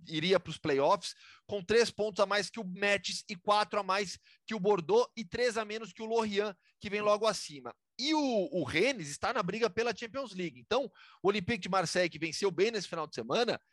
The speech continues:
é, depende desse resultado do Rennes pra entender a sua real s-,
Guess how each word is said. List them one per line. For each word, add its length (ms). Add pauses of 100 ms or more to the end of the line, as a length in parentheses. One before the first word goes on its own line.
(240)
é, 120
depende 460
desse 260
resultado 400
do 80
Rennes 320
pra 300
entender 520
a 80
sua 240
real 200
s-, 280